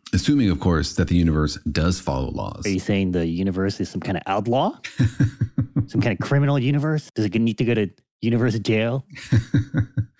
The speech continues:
Speaker 1: I don't want to put a black mark on the reputation of the universe in any sense.
Speaker 2: I think you
Speaker 1: So
Speaker 2: just did.
Speaker 1: <laughs> I'm just asking questions, you know?
Speaker 2: <laughs> Oh, I see. I wonder if Daniel Whiteson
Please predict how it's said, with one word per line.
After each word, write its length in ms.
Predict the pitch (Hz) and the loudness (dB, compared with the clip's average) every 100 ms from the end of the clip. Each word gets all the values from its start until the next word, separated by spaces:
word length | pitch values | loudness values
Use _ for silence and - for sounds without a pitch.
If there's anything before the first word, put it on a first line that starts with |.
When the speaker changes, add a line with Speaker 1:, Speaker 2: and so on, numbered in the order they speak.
| - - - - | -10 -8 -8 0
Speaker 1:
I 60 | 110 | 2
don't 60 | |
want 100 | 131 | 4
to 100 | 127 | 2
put 80 | - | 2
a 60 | 85 | 2
black 440 | 69 78 78 80 | 0 0 0 0
mark 360 | 82 82 92 95 | 0 2 2 0
on 220 | - 76 | 0 0
the 80 | 76 | 2
reputation 640 | 71 78 82 82 76 85 | 2 0 -2 0 0 0
of 100 | 73 | 0
the 80 | 71 | 0
universe 600 | 67 76 117 143 151 139 | 2 2 2 2 0 0
in 220 | - 117 104 | 0 0 0
any 240 | 110 120 | 0 0
sense. 320 | 120 - 71 85 | 0 -2 0 0
Speaker 2:
I 80 | |
think 240 | 95 101 90 | -2 -4 -2
you 60 | |
Speaker 1:
So 100 | 95 | 0
Speaker 2:
just 160 | 101 131 | 0 2
did. 300 | 104 160 123 - 131 - 147 - | 0 0 0 0 -2 2 0 0
Speaker 1:
<laughs> 500 | 139 - - - - | -2 -2 -10 -10 -2
I'm 120 | 113 | 0
just 180 | 110 117 | 2 2
asking 380 | 117 104 - 85 | 0 0 -2 -2
questions, 680 | - 95 - 95 71 69 - | 0 -2 0 -2 -2 -6 -4
you 120 | 82 | 0
know? 380 | 71 69 71 87 | 2 0 0 0
Speaker 2:
<laughs> 60 | - - - - | -2 -6 -2 0
Oh, 120 | 139 | 2
I 220 | - 156 135 | 2 2 2
see. 500 | 113 156 131 139 - 170 - 170 110 151 139 - | 4 4 4 2 4 2 2 0 2 0 0 0
I 160 | 127 | 2
wonder 380 | 139 190 285 - | 4 4 2 2
if 220 | 240 196 117 | 2 2 2
Daniel 580 | 131 139 143 143 139 127 | 2 2 2 2 2 2
Whiteson 600 | 120 113 98 104 98 | 4 2 0 0 0